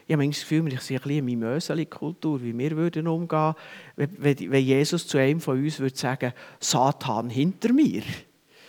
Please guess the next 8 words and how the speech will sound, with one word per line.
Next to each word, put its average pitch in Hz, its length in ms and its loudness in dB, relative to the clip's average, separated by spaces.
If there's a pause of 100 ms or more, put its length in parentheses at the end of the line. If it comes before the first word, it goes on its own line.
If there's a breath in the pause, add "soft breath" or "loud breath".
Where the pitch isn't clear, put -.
(320 loud breath)
Weil, 165 340 6 (380 loud breath)
weil 156 340 8
der - 120 -8
Petrus 160 540 4
sich 156 140 -2
plötzlich 143 400 2
zum 131 160 -6
Sprachrohr 139 840 2